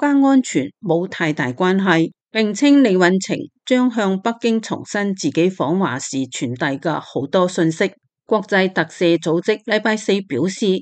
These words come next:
李允晴訪華之行需確保人權問題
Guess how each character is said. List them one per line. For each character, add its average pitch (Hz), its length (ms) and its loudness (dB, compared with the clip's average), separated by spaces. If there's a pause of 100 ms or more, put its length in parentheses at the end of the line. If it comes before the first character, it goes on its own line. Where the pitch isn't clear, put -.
(120)
李 214 100 0
允 247 280 4
晴 135 300 -4
訪 185 300 0
華 151 180 0
之 233 240 -2
行 - 160 -14 (100)
需 240 300 2
確 180 320 -6
保 151 260 0
人 190 220 0
權 180 180 -2
問 180 240 2
題 156 320 0